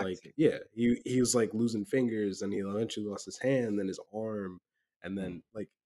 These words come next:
Speaker 1: but that was, like, a representation of, like, what was happening, like, with his family and stuff. 'Cause, like,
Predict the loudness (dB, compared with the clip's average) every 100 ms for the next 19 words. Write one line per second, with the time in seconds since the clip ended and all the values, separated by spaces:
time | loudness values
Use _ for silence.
0 | _ _ _ _ -8 -4 -2 -2 -2 -4
1 | -4 -6 -6 -4 -8 -8 -4 -4 -4 -10
2 | -10 -12 -12 -10 -8 -6 -8 -8 -12 -12
3 | -12 -12 -12 -14 _ _ _ -16 -14 -8
4 | -6 -6 -8 -12 -14 -18 -18 -12 -10 -10